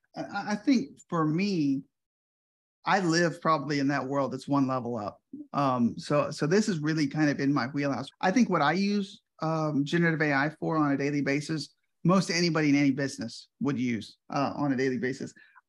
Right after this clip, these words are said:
I love it for brainstorming, for, for saying, "Hey, here's my idea, here's what I'm thinking. Um, give me four or five counterintuitive concepts or challenge me on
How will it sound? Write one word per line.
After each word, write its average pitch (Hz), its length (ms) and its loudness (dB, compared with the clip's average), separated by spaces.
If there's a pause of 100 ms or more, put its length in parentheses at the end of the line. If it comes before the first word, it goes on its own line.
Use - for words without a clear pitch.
I 160 100 0
love 175 220 4
it 170 100 -2
for 160 100 -2
brainstorming, 160 720 0 (420)
for, 165 340 2
for 170 140 2
saying, 156 280 6
"Hey, 165 140 0
here's 185 380 0
my 165 140 2
idea, 143 500 -2
here's 185 300 -2
what 196 100 0
I'm 135 140 -2
thinking. 165 560 -2 (360)
Um, 151 240 0
give 190 160 6
me 208 120 6
four 185 380 2
or 170 40 -2
five 165 400 0
counterintuitive 170 1500 0 (180)
concepts - 720 0 (320)
or 165 360 0
challenge 165 520 2
me 151 200 4
on 139 520 -2